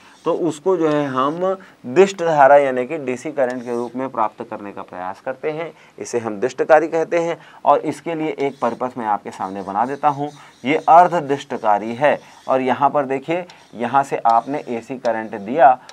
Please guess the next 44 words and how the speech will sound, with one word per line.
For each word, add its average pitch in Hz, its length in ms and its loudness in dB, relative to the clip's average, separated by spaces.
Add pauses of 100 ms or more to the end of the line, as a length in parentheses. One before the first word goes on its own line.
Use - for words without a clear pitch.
(140)
और 143 200 6
इसे 160 340 -4
जो 139 100 0
है 127 400 0 (640)
आपने 135 560 2 (320)
अपने 135 360 0
जो 135 80 -4
है, 135 260 -2 (460)
अ, 117 300 4
वांछित 123 560 2 (920)
वोल्टेज 120 440 -2
में 135 120 -2
लाने 117 260 -2
के 120 160 -8
लिए 120 200 -4
जो 120 80 -4
है 123 140 -4
इस 123 80 -10
प्रकार 110 340 -2
से, 160 240 -6 (380)
अ, 123 180 2
दूसरे 143 520 -2
जो 139 100 -4
है, 139 380 -2 (100)
अ, 117 140 -8
इंडक्शन 131 480 -4
कॉइल 117 320 2
का 131 120 2
उपयोग 147 340 -2
किया। 110 260 -4 (320)
यहाँ 131 260 2
पर 156 180 2
आप 143 160 6
फॉरवर्ड 135 360 4
बायस 135 360 0
में 131 140 -6
जो 120 80 -4
है 120 260 -6
इस - 120 -10
प्रकार 107 420 -4
से 117 80 -8
पीएन 110 380 -10
जंक्शन 107 320 -6
लगाएंगे 123 500 -2